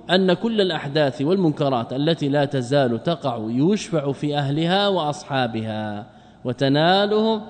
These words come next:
شفاعته صلى الله عليه وسلم، وهذا جزم منه بأن الرسول صلى الله عليه وسلم يشفع في كل من أحدث حدثا أو فعل منكرا كالزنادقة وعباد القبور والرافضة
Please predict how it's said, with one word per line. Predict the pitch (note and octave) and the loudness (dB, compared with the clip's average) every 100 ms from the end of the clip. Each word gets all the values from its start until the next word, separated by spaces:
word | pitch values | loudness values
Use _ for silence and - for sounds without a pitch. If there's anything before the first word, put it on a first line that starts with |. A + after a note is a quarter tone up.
| - - | -18 -18
شفاعته | - D3 C3 C#3 C3+ E3+ F3+ D3+ | -4 -4 0 0 2 -2 -2 -2
صلى | C3 F3+ D#3 | 0 -2 0
الله | C3+ C3+ D#3 C3+ | -2 0 0 -2
عليه | C3 C3+ B2 | -2 0 0
وسلم، | A2+ D#3 F#3 G#3 A3+ - - - | -2 -2 0 2 0 -2 -14 -12
وهذا | A#2 C3+ D#3+ D3 | -4 0 2 2
جزم | C3 D#3 D#3+ C#3 B2+ | 4 4 2 2 2
منه | B2+ F3 C#3+ | 4 4 4
بأن | B2 C#3 D#3+ D3+ | 0 0 0 2
الرسول | C3+ B2 E3 C#3 | 0 -2 -2 0
صلى | B2 F3+ D3+ | -2 -2 0
الله | C3+ C#3+ D3 C3 | -2 0 -2 -2
عليه | C3 C3 | -2 -4
وسلم | - F3+ F3+ C#3 | -4 -2 0 2
يشفع | C#3+ F#3 F#3+ G3 F#3 G#3+ - - - - | 4 2 0 -2 0 -2 -4 -14 -12 -2
في | D3 | -2
كل | C#3+ G#3 F#3 | 2 2 4
من | D#3+ D#3 | 4 2
أحدث | D#3+ F3 - D#3 D3+ | 0 -4 -4 -4 -2
حدثا | C#3+ B2 F3 G3+ F#3+ A3 G3 | -4 -2 0 0 2 0 0
أو | - D3+ | 0 -2
فعل | C3 F#3 F3 E3 | 0 0 2 2
منكرا | F#3 G3+ C#3 A#2 | 4 4 2 -4
كالزنادقة | A#2+ D3 C3 C#3 D3 E3 D3+ D3 - G3 F#3 - - - | -2 -2 0 2 4 4 2 -2 0 -2 -2 -14 -14 -4
وعباد | C3+ D3 C3+ E3 D3+ | -2 -2 2 2 4
القبور | C#3+ C#3 C#3 D#3+ G#3 | 0 -2 -2 4 4
والرافضة | F3 D#3 C#3+ D#3 C3 B2 A#2 | 6 4 2 0 0 -4 -6